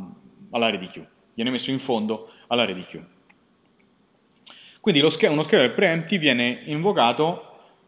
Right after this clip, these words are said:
in un caso in più, eh, chiaramente quando la si-, quando il processo termina, quando ci sono delle richieste di I O,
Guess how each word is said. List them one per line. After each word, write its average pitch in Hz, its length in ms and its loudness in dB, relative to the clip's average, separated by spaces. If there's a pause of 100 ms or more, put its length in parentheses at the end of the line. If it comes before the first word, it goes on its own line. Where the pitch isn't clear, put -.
(380)
in 202 120 4
un 214 100 6
caso 151 300 6
in 147 100 0
più, 117 220 0 (580)
eh, 117 560 0 (260)
chiaramente 143 440 0
quando 123 320 2
la 101 100 -4
si-, 104 300 -8
quando 117 540 -6 (1400)
il 175 200 -4
processo 190 500 8
termina, 170 720 -4 (880)
quando 190 260 4
ci 143 120 0
sono 165 160 2
delle 123 240 0
richieste 139 420 4
di 160 120 6
I 226 160 8
O, 175 140 8